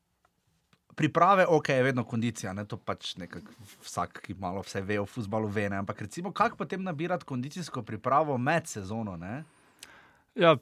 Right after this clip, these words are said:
Speaker 2: spet ena stvar, ko mislim, da pri nas ful manjka, no. Eh, to pa so stvari, ki jih ne moreš, ne moreš imati zgolj in samo iz nogometa, tako se pri nas rado dela.
Speaker 1: Mhm.
Speaker 2: Eh, da se pa te stvari super delati.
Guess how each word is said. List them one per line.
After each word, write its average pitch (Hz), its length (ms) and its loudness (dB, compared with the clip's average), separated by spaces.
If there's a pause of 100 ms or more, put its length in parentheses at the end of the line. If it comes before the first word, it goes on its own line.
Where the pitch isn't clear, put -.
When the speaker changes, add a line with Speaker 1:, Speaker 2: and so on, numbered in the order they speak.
(260)
Speaker 2:
spet 165 360 0
ena 160 160 6
stvar, 143 240 2
ko 131 140 0
mislim, 131 260 2
da 113 60 -2
pri 110 140 -4
nas 117 160 0
ful 123 120 -2
manjka, 110 340 -6
no. 107 120 -10 (560)
Eh, - 40 -4 (400)
to 156 160 4
pa 156 100 6
so 170 220 4
stvari, 151 320 4
ki 151 140 -2
jih 123 100 0
ne 123 100 4
moreš, 131 280 0 (260)
ne 123 200 2
moreš 135 380 2
imati 117 260 0
zgolj 120 240 -2
in 110 80 -2
samo 110 220 -4
iz 107 120 -4
nogometa, 104 460 -6
tako 113 200 -8
se 104 120 -6
pri 101 140 -8
nas 107 240 -8
rado 104 240 -12
dela. 104 220 -6
Speaker 1:
Mhm. 175 160 -6 (340)
Speaker 2:
Eh, 110 260 0
da 135 200 6
se 147 180 0
pa 113 100 -4
te 139 140 0
stvari 131 240 -2
super 120 300 -6
delati. 107 380 -10